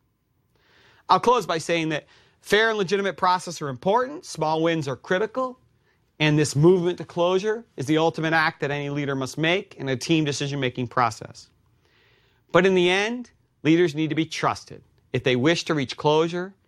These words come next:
in a timely fashion and have people support and commit to that decision. Employing fair processes helps to build trust in a leader, as many studies have shown, but that's not enough. Trust is so critical because at some point,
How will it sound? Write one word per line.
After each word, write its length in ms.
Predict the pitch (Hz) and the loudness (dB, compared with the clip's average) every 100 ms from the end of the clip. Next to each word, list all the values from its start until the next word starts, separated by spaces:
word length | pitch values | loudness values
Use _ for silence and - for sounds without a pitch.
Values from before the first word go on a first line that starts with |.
| - | -4
in 100 | 120 | -4
a 80 | |
timely 320 | 110 131 131 123 | -2 0 0 0
fashion 540 | 120 95 90 - - _ _ - | 0 -2 -4 -12 -20 _ _ -6
and 100 | 139 | 0
have 220 | 143 165 - | 4 4 2
people 240 | 170 139 | -4 -4
support 540 | - 135 - 160 165 - | -6 -8 0 2 2 -2
and 100 | 127 | -8
commit 280 | 127 127 | -6 -6
to 80 | 123 | -4
that 160 | 117 113 | -6 -6
decision. 520 | 110 117 95 90 95 _ _ _ - _ _ - | -6 -4 -4 -8 -20 _ _ _ -20 _ _ -2
Employing 480 | 147 196 233 240 240 | 4 6 6 2 0
fair 240 | 208 214 | 0 0
processes 680 | - 202 202 208 190 220 - | 2 0 0 -4 -8 -8 -2
helps 320 | 214 226 - | 0 0 -4
to 100 | 226 | -4
build 220 | 220 233 | -2 -2
trust 360 | - 247 247 - | -2 -4 -4 -8
in 60 | |
a 40 | 120 | -8
leader, 320 | 107 87 69 _ _ _ | -8 -12 -18 _ _ _
as 140 | - 143 | 0 4
many 220 | 156 151 | 4 2
studies 340 | - 147 131 | 0 0 0
have 120 | 127 123 | -4 -4
shown, 440 | 165 135 95 87 - _ _ - | -2 -2 -6 -14 -20 _ _ -6
but 120 | 156 | 2
that's 320 | 196 - - | 2 2 -4
not 400 | 170 185 143 - _ _ | 0 2 0 -4 _ _
enough. 440 | 143 135 82 - _ _ _ _ _ _ _ - | -2 -2 -4 -8 _ _ _ _ _ _ _ -6
Trust 460 | - 208 226 - | 0 0 0 -4
is 100 | 156 | -6
so 260 | - 196 214 | -2 2 2
critical 540 | - 202 143 - - _ _ _ _ _ _ | 2 0 0 -4 -18 _ _ _ _ _ _
because 200 | 139 156 | -2 0
at 80 | 151 | 0
some 300 | - 208 208 | 2 2 2
point, 340 | - 196 190 | 2 2 2